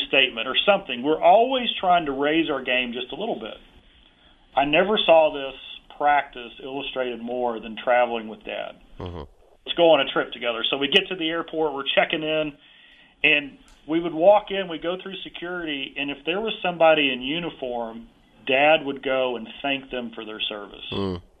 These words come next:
Speaker 1: I can't tell you how many flights <laughs> we were close to missing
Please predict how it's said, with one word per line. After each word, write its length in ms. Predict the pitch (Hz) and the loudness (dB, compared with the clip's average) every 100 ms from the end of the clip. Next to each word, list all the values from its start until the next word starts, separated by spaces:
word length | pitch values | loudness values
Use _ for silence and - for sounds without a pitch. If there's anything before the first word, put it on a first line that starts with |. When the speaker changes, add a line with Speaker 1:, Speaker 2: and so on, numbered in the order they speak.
| - - _ - | -20 -20 _ -12
Speaker 1:
I 60 | |
can't 280 | - 160 135 | -2 0 0
tell 140 | - 139 | 0 0
you 100 | 123 | 2
how 100 | 131 | 0
many 240 | 131 131 123 | 0 -6 -4
flights 380 | 127 127 123 110 - - - - | 2 4 4 -2 -12 -14 -20 -8
<laughs> 360 | - - - - | -8 -8 -14 -2
we 100 | 160 | 0
were 140 | 143 135 | 0 0
close 340 | 147 135 127 | 2 2 0
to 80 | 123 | -4
missing 560 | 120 135 127 127 107 | -4 -4 -4 -4 -6